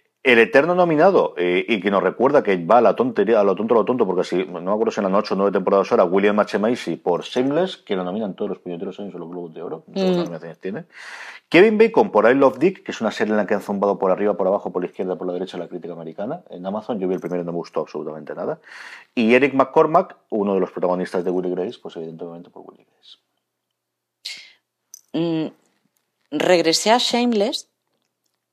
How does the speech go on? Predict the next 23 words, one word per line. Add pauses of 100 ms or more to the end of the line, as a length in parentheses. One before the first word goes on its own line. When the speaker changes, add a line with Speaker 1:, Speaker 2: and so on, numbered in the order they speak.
(240)
Speaker 2:
he
durado
exactamente (760)
lo
mismo (340)
que
Speaker 1:
¿Pero
otra
Speaker 2:
duré
Speaker 1:
vez,
Speaker 2:
la
Speaker 1:
no?
Speaker 2:
primera, (540)
la
primera
vez,
un
capítulo
y
medio. (260)
<laughs>
Hasta
así.